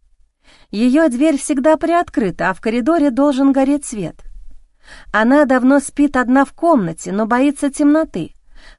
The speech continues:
поэтому мы стараемся держать дверь открытой. Склоняюсь над ее кроваткой в стиле Барби с розовым балдахином и замечаю, что моя проказница не спит.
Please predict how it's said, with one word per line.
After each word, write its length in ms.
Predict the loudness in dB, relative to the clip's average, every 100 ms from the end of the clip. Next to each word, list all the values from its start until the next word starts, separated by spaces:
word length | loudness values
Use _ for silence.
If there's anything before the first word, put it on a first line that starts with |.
| -2
поэтому 520 | 2 2 2 0 0
мы 140 | 0
стараемся 640 | 0 0 0 2 2 0 -4
держать 420 | -4 -2 -2 -2
дверь 260 | -2 0
открытой. 640 | 0 -2 -8 -10 -12 -20 _ _ -20 -20 _ _ -20 -20
Склоняюсь 720 | -20 -4 0 2 4 4 2 -2
над 200 | -2 0
ее 220 | 0 -2
кроваткой 600 | 0 0 2 0 -2 -8
в 20 |
стиле 320 | -6 -4 -4
Барби 380 | 0 0 0 -2
с 120 | -6
розовым 440 | -4 -4 -2 -2 -2
балдахином 640 | -4 -4 -4 0 0 0
и 120 | -6 -6
замечаю, 500 | -4 -4 -2 -2 -2
что 160 | -4
моя 240 | -2 0 -2
проказница 720 | -4 0 0 2 0 0 -2
не 100 | -2
спит. 420 | -6 -10 -10 -12